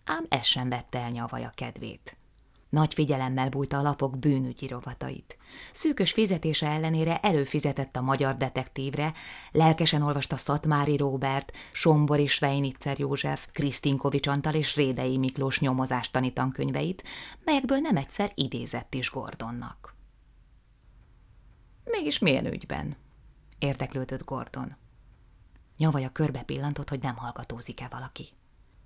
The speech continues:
Kint lassan szakadni kezdett a hó.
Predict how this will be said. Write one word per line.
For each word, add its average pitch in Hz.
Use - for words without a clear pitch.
Kint 165
lassan 143
szakadni 135
kezdett -
a 120
hó. -